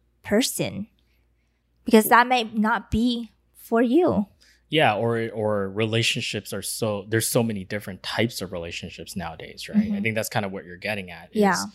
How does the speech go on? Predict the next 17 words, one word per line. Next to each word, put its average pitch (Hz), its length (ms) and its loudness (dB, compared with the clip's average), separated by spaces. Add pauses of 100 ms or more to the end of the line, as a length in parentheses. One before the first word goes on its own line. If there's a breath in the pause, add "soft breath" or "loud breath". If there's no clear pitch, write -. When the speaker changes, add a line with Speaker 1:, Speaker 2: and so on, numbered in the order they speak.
(340 soft breath)
Speaker 2:
it 107 140 4
doesn't, 110 400 0 (380)
it's 117 220 -2
not 117 180 4
just - 320 -2
a 101 100 -6
monogamous 95 880 -2
relationship 92 720 -4
that 90 160 -2
exists 87 440 -4
now. 104 260 0
There's 92 360 -4 (440 soft breath)
people 107 340 2
that 92 140 2
are 87 180 -8
very 113 540 2
happy, 92 720 -6